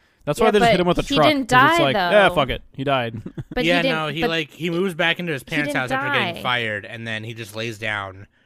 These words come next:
Speaker 3: and he wakes
Speaker 2: Right.
Speaker 3: up.
Speaker 1: Maybe he, maybe
Speaker 2: And it's not
Speaker 1: uh,
Speaker 2: like
Speaker 1: maybe
Speaker 2: he
Speaker 1: off screen he slit his wrists.
Speaker 2: And it's not like he got
Speaker 1: <laughs> Just
Speaker 2: isekai'd.
Speaker 1: kidding.
Speaker 2: Like, this is not an isekai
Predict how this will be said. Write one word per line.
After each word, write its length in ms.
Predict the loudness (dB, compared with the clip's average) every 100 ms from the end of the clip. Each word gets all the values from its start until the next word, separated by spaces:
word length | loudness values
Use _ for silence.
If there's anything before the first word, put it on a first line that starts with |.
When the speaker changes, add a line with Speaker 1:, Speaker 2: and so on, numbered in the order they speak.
| _ _ _ _
Speaker 3:
and 100 | -14
he 80 | -10
wakes 380 | -4 -2 0 -2
Speaker 2:
Right. 20 |
Speaker 3:
up. 280 | -4 -6 -8 _ _ _ _ _ _ _ _ _
Speaker 1:
Maybe 180 | -8 -6
he, 260 | -6 -6 -6
maybe 180 | -6 -4
Speaker 2:
And 60 | -2
it's 200 | -2 -2
not 260 | 2 2 2
Speaker 1:
uh, 40 |
Speaker 2:
like 120 | 0
Speaker 1:
maybe 140 | 0 -2
Speaker 2:
he 40 |
Speaker 1:
off 180 | 0 0
screen 400 | -2 -6 -4 -2
he 120 | -4
slit 200 | -4 -4
his 120 | -4 -4
wrists. 420 | -6 -8 -14 -12
Speaker 2:
And 160 | -6 -4
it's 260 | -4 -8 -8
not 400 | -4 -2 -2 -2
like 240 | -4 -6
he 160 | -8 -4
got 220 | -4 -4
Speaker 1:
<laughs> 0 |
Just 200 | -8 -6
Speaker 2:
isekai'd. 440 | -6 -4 -4 -6 -10
Speaker 1:
kidding. 200 | -12 -6
Speaker 2:
Like, 280 | -8 -8 -8
this 180 | -6 -4
is 220 | -8 -8
not 260 | -4 -2 -2
an 120 | -6
isekai 360 | -8 -8 -12